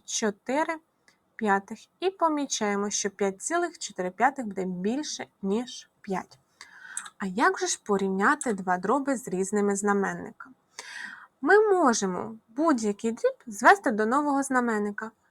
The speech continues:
домноживши його на будь-яке число, натуральне число. Отже, використаємо це правило для порівняння дробів з різними знаменниками.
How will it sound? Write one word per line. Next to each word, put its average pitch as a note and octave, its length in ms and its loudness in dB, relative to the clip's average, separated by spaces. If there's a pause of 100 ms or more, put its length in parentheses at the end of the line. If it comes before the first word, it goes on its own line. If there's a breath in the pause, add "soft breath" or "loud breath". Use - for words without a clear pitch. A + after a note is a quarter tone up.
(100)
домноживши C4+ 1000 4
його A#3 340 2
на C4 180 0
будь-яке C4+ 540 -4
число, G3+ 560 -6 (460)
натуральне A3+ 560 2
число. - 400 -10 (1160 loud breath)
Отже, A#3+ 460 4 (840)
використаємо C#4+ 760 2
це A#3+ 180 -2
правило C4+ 580 4
для A3+ 440 2
порівняння G#3+ 640 -2
дробів G#3+ 380 -4
з G3 80 -14
різними G3+ 360 -2
знаменниками. F#3+ 640 -8